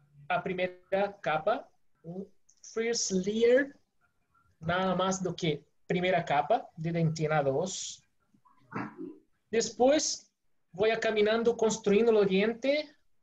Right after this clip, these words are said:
agregando un volumen de margen A dos, dentina A dos. Después agrego una dentina A tres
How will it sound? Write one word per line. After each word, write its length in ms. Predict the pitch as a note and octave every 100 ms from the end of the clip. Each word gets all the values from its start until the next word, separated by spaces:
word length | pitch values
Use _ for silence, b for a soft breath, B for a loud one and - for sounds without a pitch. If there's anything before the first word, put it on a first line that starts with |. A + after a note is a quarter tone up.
| _ _ -
agregando 640 | F3 F#3 F3+ E3+ G#3+ A3
un 100 | G#3+
volumen 560 | F3+ E3+ F3 G3 A3 E3+
de 240 | D#3+ D3 C3+
margen 840 | D3 D#3 E3 F#3 G#3 - C4 D#4+ - _ _ _ _ _ _ _ _ _ _ _ _ _ - _
A 200 | - E3
dos, 680 | D#3 C#3 D#3+ G3 - - - _ _ _ _
dentina 840 | - E3+ D#3+ D#3 A3 B3 C4 C#4 - _ _ -
A 180 | G3
dos. 580 | F#3+ C#3 - - - - _ _ _ _ _ - - - _ _ _ _ _ _
Después 760 | E3 G#3+ G#3+ A3+ A#3+ C4 - -
agrego 720 | F#3 F#3 G3 G#3 G#3+ A#3+ - -
una 240 | F#3+ F#3
dentina 640 | F3 F3 E3 F#3 E3 D#3 -
A 280 | F#3+ A3 -
tres 640 | D#3+ E3+ G3+ - - -